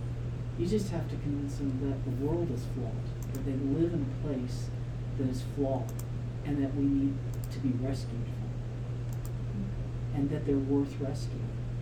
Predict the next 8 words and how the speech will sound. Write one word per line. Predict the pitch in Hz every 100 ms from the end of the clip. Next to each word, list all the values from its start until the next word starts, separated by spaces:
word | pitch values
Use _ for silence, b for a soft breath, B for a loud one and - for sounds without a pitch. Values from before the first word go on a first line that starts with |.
| - 147
because | 139 143 131
they're | 143 131 123 - - -
loved | 147 143 - 135
that | 139 127 151
much | 139 120 120 127
by | 123
a | 123 120 - - - - -
creator | 139 143 151 123 113